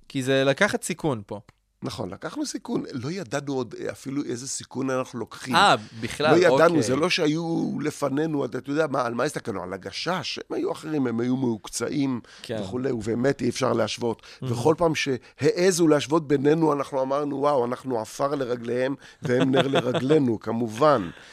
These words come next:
Speaker 2: אבל, אה, מי ייגע בכלל בקצה הקרסול שלהם? אבל, אה, בכל מקרה, לא ידענו מה, אמרנו, "אנחנו נ-, נצחק, נצחיק", לאט לאט הבנו שזה תופס.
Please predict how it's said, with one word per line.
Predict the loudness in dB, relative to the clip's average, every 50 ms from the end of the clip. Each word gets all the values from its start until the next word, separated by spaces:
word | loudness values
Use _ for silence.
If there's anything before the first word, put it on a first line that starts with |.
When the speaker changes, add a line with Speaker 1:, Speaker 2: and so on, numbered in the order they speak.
| -20 -20 -20 -20 -20 _ -6
Speaker 2:
אבל, | -4 -4 -4 -2 -2 -2 -2 -2 -2 -2
אה, | -2 -2 -2 0 -2 -2 -2 -4 -6 -6 -6 -8 -8 -8 -10 -10 -10 -10 -8
מי | -4 -2 0
ייגע | 0 0 0 0 -2 -2 -2
בכלל | -2 -4 -6 -4 -4 -4 -4
בקצה | -4 -8 -8 -6 -6 -2 -2 0 0 0
הקרסול | -2 -2 -4 -6 -8 _ -12 -10 -8 -6 -4 -4 -4 -4
שלהם? | -4 -8 -8 -8 -8 -10 -10 -14 -18 -20 -20 -20 -20 -20 -20 -16 _
אבל, | -4 -4 -2 0 -2 0 0 0 0
אה, | 0 0 0 0 0 0 0 0 -2 -2
בכל | -4 -6 -8 -2 -2 0
מקרה, | 0 0 -4 -4 -4 -2 -2 -2 -2 -2 -4 -6
לא | -2 0 0 0
ידענו | 0 -2 -2 -2 -2 0 0 0 -2
מה, | -2 -2 -2 -2 -2
אמרנו, | -2 -2 -4 -4 -4 -4 -4 -6
"אנחנו | -8 -8 -10 -8 -8 -8 -6 -8 -8 -8 -8 -6
נ-, | -6 -4
נצחק, | -4 -4 -6 -4 -4 -6 -6 -6 -8
נצחיק", | -10 -8 -8 -6 -4 -4 -4 -4 -4
לאט | -4 -4 -4 -4 -6
לאט | -8 -6 _
הבנו | -6 -6 -4 -4 -4 -2 -4 -4 -6 -10 _ -20 -20 _ _ _
שזה | -12 -10 -10 -10 -10
תופס. | _ -10 -10 -8 -8 -8 -6 -6 -6 -6 -8 -8 -12